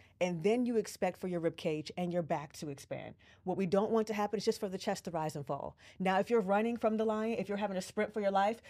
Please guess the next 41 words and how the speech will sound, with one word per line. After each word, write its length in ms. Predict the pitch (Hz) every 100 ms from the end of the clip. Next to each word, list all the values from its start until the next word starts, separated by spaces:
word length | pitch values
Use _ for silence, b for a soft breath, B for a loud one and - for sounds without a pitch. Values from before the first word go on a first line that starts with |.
| B
please 340 | - 262 185 165
use 240 | 165 214
whatever 240 | 214 190 185
you 100 | 180
need 160 | 175 175
to 100 | 170
use. 360 | 170 123 120 - b b
However, 480 | - 180 202 202 165
once 280 | 165 202 -
that 180 | 208
situation 600 | 196 208 214 190 190 180 165
ends, 420 | 185 202 220 - b b b -
take 260 | 208 214
that 180 | 233 202
moment, 420 | 208 202 156 147 b b 156
do 180 | 196 220
the 100 | 226
zebra 280 | 202 214 202
convulsion 500 | 208 185 196 196 165
shake, 400 | - 147 139 - _ _ _
start 460 | - - 202 208
focusing 440 | - 190 185 185 175
on 180 | 170 175
that 180 | 165 156
deep 200 | 156 -
breathing. 280 | 135 135
So 120 | 147 170
you 100 | 180
can 120 | 208
bring 140 | 175
a 60 | 160
hand 240 | 175 180
to 100 | -
your 80 | 170
chest 320 | - 214 220
and 100 | 180
a 40 | 165
hand 220 | 180 175
to 80 | 175
your 80 | 160
stomach. 400 | - 208 214